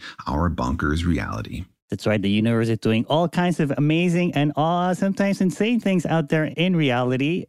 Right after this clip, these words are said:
Speaker 2: And so it's our job as humans and as scientists to understand what's going on and to ask questions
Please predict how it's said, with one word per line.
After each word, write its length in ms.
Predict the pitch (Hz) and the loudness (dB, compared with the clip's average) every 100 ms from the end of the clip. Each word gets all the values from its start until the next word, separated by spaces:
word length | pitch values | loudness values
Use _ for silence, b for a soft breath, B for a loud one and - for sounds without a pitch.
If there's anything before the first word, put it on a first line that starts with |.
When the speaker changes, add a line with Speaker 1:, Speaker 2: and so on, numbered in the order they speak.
| - | -2
Speaker 2:
And 480 | 131 131 127 123 | 0 2 0 0
so 360 | 117 - 127 120 | -2 0 0 2
it's 200 | 113 - - | -2 -4 -2
our 160 | 95 | -2
job 460 | 98 87 87 165 208 | -2 -2 0 0 0
as 280 | 101 92 - | -2 -2 -2
humans 440 | 165 180 180 170 | 0 2 2 0
and 340 | - 120 113 | 0 0 0
as 240 | 113 202 - | 0 -2 -2
scientists 440 | 233 247 160 156 | 0 0 0 -2
to 140 | - 127 | 0 0
understand 400 | 147 175 - 156 | 2 0 0 0
what's 140 | 147 - | 0 0
going 240 | 139 156 | 0 0
on 180 | 180 175 | 0 -2
and 280 | 156 214 214 | -2 -2 0
to 100 | 160 | 0
ask 220 | 180 180 | -2 0
questions 800 | 233 294 - 160 185 220 202 - | 0 0 0 0 2 0 -2 -10